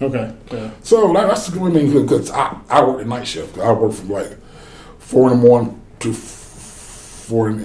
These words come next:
Speaker 2: in, in the afternoon 'cause it's, it's twelve.
Speaker 1: Twelve-hour shift?
Speaker 2: Twelve shifts.
Speaker 1: Yeah, oh, okay.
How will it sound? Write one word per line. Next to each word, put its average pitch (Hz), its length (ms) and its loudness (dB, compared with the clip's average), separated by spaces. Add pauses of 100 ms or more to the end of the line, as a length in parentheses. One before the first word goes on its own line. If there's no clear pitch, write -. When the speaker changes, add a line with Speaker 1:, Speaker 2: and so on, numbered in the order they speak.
Speaker 2:
in, 110 340 -14
in 107 120 -10
the 107 100 -10
afternoon 117 400 -6
'cause - 240 -12
it's, - 200 -20
it's - 120 -12
twelve. 104 340 -6 (120)
Speaker 1:
Twelve-hour 135 420 2
shift? 143 280 0
Speaker 2:
Twelve 107 260 2
shifts. 113 300 -4
Speaker 1:
Yeah, 113 300 -10
oh, 117 120 -12
okay. 95 140 -18